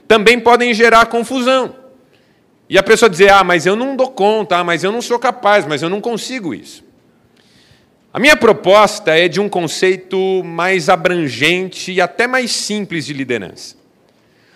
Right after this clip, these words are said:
O meu conceito de liderança é o seguinte: líder é uma referência de sentido para uma ou mais pessoas. Simples assim, curto assim, tranquilo assim.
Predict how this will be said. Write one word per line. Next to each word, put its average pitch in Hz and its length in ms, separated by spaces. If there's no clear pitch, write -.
O - 40
meu 196 180
conceito 196 380
de 165 80
liderança 165 480
é 160 60
o 170 40
seguinte: 123 720
líder 202 800
é 147 80
uma 170 220
referência 170 960
de 131 220
sentido 170 920
para 165 300
uma 220 440
ou 214 140
mais 175 320
pessoas. 117 580
Simples 247 560
assim, 190 380
curto 254 320
assim, 196 340
tranquilo 208 580
assim. 107 280